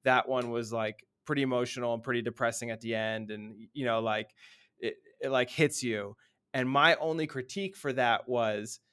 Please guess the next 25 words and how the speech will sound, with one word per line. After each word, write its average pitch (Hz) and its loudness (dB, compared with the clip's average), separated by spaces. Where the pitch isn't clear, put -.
it's 135 0
a 131 0
standalone 143 0
story, 135 2
but 117 -2
it 117 -6
doesn't 123 -2
really 123 0
impact 123 -2
the 127 -4
main 120 -2
characters 151 4
as 113 -6
much 113 -4
because 120 -4
they 117 -2
just 113 -4
get, - 0
like, 120 -4
a 120 0
note 120 0
at 113 -4
the 113 -2
end 107 -2
and, 107 -12